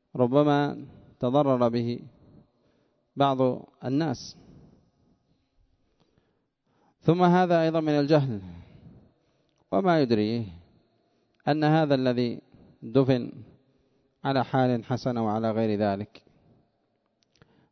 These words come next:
ثم أيضا بعضهم يتبعه بما يسمى بزغاريط أو كذا، وكالنساء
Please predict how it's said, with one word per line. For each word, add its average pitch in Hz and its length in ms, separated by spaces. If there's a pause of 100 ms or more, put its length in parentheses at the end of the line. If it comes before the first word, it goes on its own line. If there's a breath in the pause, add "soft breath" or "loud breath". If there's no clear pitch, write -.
ثم 185 260
أيضا 147 560
بعضهم 139 680
يتبعه 139 600
بما 127 380 (2500 soft breath)
يسمى 143 480
بزغاريط 113 1400
أو 104 160
كذا، 120 380 (1200)
وكالنساء 135 1300